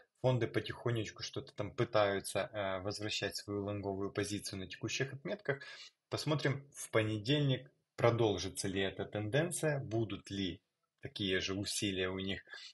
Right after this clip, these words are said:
и, э, в свежем сот-отчёте. Если да, то тогда можно будет как раз уже, э, рассматривать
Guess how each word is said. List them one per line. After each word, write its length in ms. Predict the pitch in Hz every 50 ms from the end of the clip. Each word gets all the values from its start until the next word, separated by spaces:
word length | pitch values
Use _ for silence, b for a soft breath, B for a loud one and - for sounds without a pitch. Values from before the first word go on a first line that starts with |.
| B _ -
и, 220 | 113 104 98 101
э, 480 | 101 - 104 101 98 95 92 95 92 92
в 60 | -
свежем 460 | - - - 104 104 92 92 101 101
сот-отчёте. 680 | - - - 101 - 110 101 - - 180 196 190 - 110
Если 360 | 101 110 120 - - - 113
да, 220 | 113 131 165 -
то 120 | - - -
тогда 300 | - 101 95 104 135 143
можно 320 | 135 104 110 - - 107
будет 240 | 101 104 101 107 -
как 220 | - - 95 -
раз 220 | - 110 117 - B B B B B B B
уже, 320 | - 101 92 104 113 113 -
э, 420 | - 104 104 101 101 98 98 98 - - _ _ _ _ _ _ _ _ _ _ _ _
рассматривать 880 | - 117 113 110 - - 110 104 107 - - - 104 104 104 - -